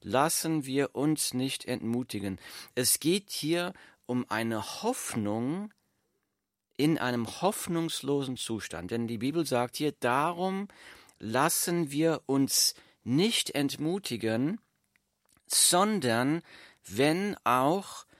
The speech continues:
unser äußerer Mensch zugrunde geht, so wird doch der innere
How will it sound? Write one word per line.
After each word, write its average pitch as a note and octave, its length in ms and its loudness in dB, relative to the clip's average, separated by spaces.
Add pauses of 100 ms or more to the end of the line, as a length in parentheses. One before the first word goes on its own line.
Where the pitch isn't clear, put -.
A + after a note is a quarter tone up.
(300)
unser C3+ 540 2
äußerer D#3+ 760 2
Mensch B2+ 680 -2
zugrunde C#3 720 -2
geht, G#2 720 -6 (1400)
so D3+ 380 2
wird D#3+ 300 2
doch C#3 200 2
der - 380 0
innere D3+ 640 0